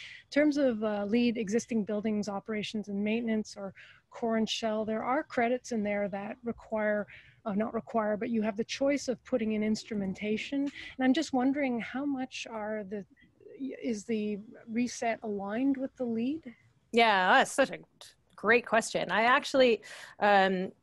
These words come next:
Speaker 2: we do a lot of work with the team over at leed, and the nomenclature, you know, again, I, we wanted to make sure that it was easily understood. Whether the precedent was one that we enjoyed using that nomenclature or not, it is what it is. So commercial interiors, core and shell, and residential, I think it's a nomenclature people can understand. So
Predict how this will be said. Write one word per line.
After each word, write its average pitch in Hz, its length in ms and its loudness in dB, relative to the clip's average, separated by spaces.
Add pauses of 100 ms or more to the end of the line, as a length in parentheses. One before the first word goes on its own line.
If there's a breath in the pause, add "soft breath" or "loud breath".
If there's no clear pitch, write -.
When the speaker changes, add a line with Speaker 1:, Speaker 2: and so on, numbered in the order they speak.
(340)
Speaker 2:
we 202 160 0
do 311 180 10
a - 20 8
lot 220 220 8
of 208 80 6
work 202 260 2
with 226 120 -6
the 240 80 -2
team 233 260 0
over 208 220 2
at 202 120 2
leed, 208 280 2
and 190 480 0 (180)
the 311 80 6
nomenclature, 247 1040 4 (480 soft breath)
you 247 80 4
know, 233 160 6
again, 202 480 4 (1600 loud breath)
I, - 140 2 (240)
we 254 220 0
wanted 262 340 4
to 233 100 0
make 214 240 2
sure 196 280 0
that 190 100 2
it 190 80 -2
was 180 180 -2
easily 185 360 -2
understood. 175 640 0 (400 soft breath)
Whether 220 340 6
the 202 100 2
precedent 202 520 2
was 185 180 -2
one 185 200 -2
that 185 120 -2
we 180 140 -2
enjoyed 180 480 0
using 180 300 -4
that 180 120 -2
nomenclature 175 600 -2
or 170 80 -2
not, 170 200 0
it 165 100 -4
is 160 180 -6
what 165 100 -4
it 151 80 -8
is. - 240 -6
So 175 220 0
commercial 262 380 0
interiors, 190 500 0
core 190 160 2
and 180 120 -2
shell, 170 300 -2
and 170 140 -6
residential, 165 580 -6
I 165 80 -4
think 170 180 -14
it's 165 200 -10
a - 20 -12
nomenclature 170 540 -8
people 170 260 -12
can 170 140 -10
understand. 160 560 -8
So 165 300 -8